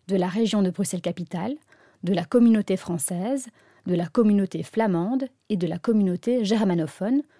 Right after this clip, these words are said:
devant les parlements correspondants. Elle peut enfin être employée par le collège de la Commission communautaire française,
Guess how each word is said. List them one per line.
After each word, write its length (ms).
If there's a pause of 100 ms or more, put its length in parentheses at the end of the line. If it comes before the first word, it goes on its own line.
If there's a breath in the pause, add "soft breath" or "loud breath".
(160 soft breath)
devant 240
les 140
parlements 400
correspondants. 640 (540 loud breath)
Elle 100
peut 160
enfin 300
être 240
employée 420
par 200
le 100
collège 420
de 80
la 140
Commission 460
communautaire 560
française, 680